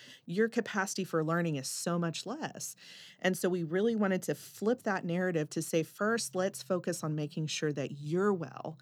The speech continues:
and then let's look at everything else." And so it was this really, uh, the kids are incredible, the teachers are incredible, and I'm so excited because Allison Black was just named the new head of school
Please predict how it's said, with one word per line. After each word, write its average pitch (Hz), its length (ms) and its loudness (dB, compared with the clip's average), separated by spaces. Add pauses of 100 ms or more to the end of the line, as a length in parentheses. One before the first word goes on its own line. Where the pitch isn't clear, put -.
(960)
and 180 140 6
then 190 140 8
let's 180 200 0
look 165 140 0
at 156 60 0
everything 139 400 -2
else." - 420 -8 (220)
And 165 180 4
so 160 220 4
it - 80 0
was 147 180 2
this - 460 0 (300)
really, 160 800 4
uh, 143 140 -4
the 135 100 -4
kids 208 380 0
are 196 100 4
incredible, 156 640 0 (280)
the 135 100 2
teachers 190 480 0
are 156 100 0
incredible, 135 580 0
and 135 100 -4
I'm 139 140 -4
so 208 600 2
excited 147 540 -4
because 143 380 -4
Allison 208 400 0
Black 139 420 -2 (500)
was 165 240 2
just 180 320 2
named 139 300 0
the 147 80 -4
new 143 220 2
head 156 240 -2
of 175 100 -2
school 151 540 0